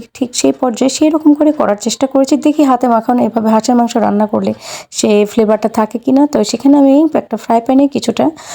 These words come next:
সরিষার তেলই দিয়ে দিয়েছি। দিয়ে আমি কিছুটা পেঁয়াজ দিয়ে এখানে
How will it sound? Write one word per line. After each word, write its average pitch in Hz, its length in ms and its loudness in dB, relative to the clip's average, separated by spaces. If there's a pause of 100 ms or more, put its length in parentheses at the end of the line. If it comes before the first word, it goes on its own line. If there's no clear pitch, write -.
(240)
সরিষার 262 380 0
তেলই 311 240 4
দিয়ে 285 160 4
দিয়েছি। 262 340 2 (100)
দিয়ে 233 260 2
আমি 226 140 2
কিছুটা 233 300 0
পেঁয়াজ 214 400 0 (120)
দিয়ে 226 340 2 (140)
এখানে 214 260 -2